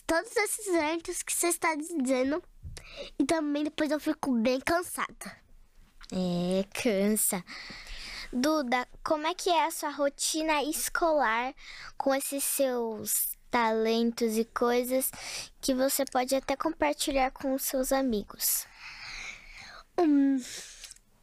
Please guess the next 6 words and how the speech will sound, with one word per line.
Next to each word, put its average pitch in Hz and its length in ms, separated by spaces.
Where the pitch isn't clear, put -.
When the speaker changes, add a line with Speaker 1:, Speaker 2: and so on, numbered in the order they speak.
Speaker 1:
na 285 140
minha 339 320
rotina 320 460
escolar, 220 840
é 427 60
normal. 254 380